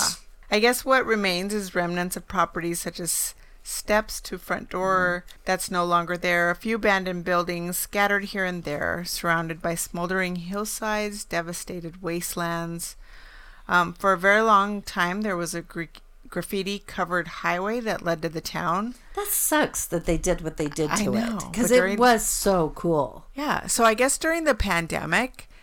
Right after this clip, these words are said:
Speaker 1: the residents of, the remaining residents of the town, they covered it with dirt to keep people from coming.
Speaker 2: They said that there, I guess a bunch of people went out there and were, like, whooping it up during the pandemic.
Speaker 1: Oh, okay.
Speaker 2: And so they were like,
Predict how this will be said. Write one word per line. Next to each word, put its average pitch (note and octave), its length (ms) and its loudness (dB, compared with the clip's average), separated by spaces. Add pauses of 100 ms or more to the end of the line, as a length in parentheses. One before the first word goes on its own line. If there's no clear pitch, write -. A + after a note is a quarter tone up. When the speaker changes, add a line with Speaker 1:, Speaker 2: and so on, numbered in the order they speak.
(200)
Speaker 1:
the F3 380 6
residents F#3+ 580 2
of, F#3 120 -10 (200)
the F3 260 -4
remaining E3+ 540 -4
residents E3 500 -2
of - 100 -12
the E3 80 -6
town, F3 640 4 (160)
they G3 100 -2
covered A3+ 420 -6
it A3+ 100 -2
with F#3 180 -6
dirt F#3+ 280 -2
to E3 80 -10
keep E3 260 -8
people D#3+ 260 -8
from E3 260 -10
coming. D#3+ 500 -8 (200)
Speaker 2:
They A#3+ 160 2
said C#4 360 2
that C#4 220 2
there, A3 220 6
I G#3 80 4
guess A#3+ 340 2
a A#3 40 2
bunch G#3 280 0
of - 60 -18
people F3+ 280 -2
went E3 180 0
out D#3+ 260 2
there D#3 280 2
and D#3+ 120 -6
were, D#3 120 -2
like, D3+ 320 -4 (140)
whooping E3 300 -4
it D3+ 140 -2
up C#3+ 220 0
during D3+ 220 -4
the C3 60 -8
pandemic. C3+ 540 -4
Speaker 1:
Oh, A#2 180 -6
okay. - 180 -8
Speaker 2:
And E3+ 100 -6
so E3 160 -2
they D#3+ 180 0
were E3 160 0
like, D#3 580 0